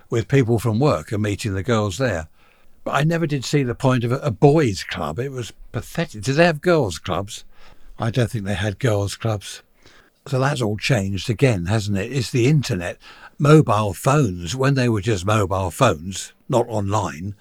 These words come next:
just a phone, they weren't particularly popular, were they, with teenagers? What do you want a phone for?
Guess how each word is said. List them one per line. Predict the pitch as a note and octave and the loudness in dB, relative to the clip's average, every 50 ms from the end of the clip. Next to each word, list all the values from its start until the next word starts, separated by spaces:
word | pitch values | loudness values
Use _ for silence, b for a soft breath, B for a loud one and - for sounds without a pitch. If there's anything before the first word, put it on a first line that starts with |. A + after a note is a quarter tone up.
| b b b | b b b
just | - C3+ - - | 0 0 0 0
a | A2 | -4
phone, | - - C3+ A#2 G2 D2+ D2 E2+ F#2+ F#2 b b b b b b b b b b b | 0 4 4 4 4 2 -2 -6 -8 -8 b b b b b b b b b b b
they | - C3 C3 | 2 4 6
weren't | B2 B2 A#2 G2+ G2 - _ - | 8 8 6 6 2 -4 _ -8
particularly | - A2 F2+ - A2+ G2+ - - G2 G2 G2+ | -6 -4 -2 -2 -4 -4 -4 -4 -2 -2 -2
popular, | - - C3+ B2 - - F#2+ E2 E2+ | 2 2 2 2 0 -2 -6 -2 0
were | G2+ A#2+ A#2 G2 | 2 2 2 2
they, | D#2+ E2 | 0 -2
with | F#2 F#2+ E2+ - | -4 -4 -4 -2
teenagers? | - B2 A2 G2 D#2+ D#2+ D2+ E2 E2+ G2 G#2+ G2+ G#2+ | 0 0 0 0 0 -4 -6 -8 -8 -8 -6 -6 -4
What | A#2 A2+ | -4 -2
do | A2+ | -2
you | A2+ | -2
want | A2+ G#2+ G2+ | -2 -2 -2
a | |
phone | - C3+ A#2 G#2 F#2+ E2 D#2 | 0 0 0 0 0 -4 -6
for? | - G2 D#2 D#2+ - | -6 -6 -8 -8 -10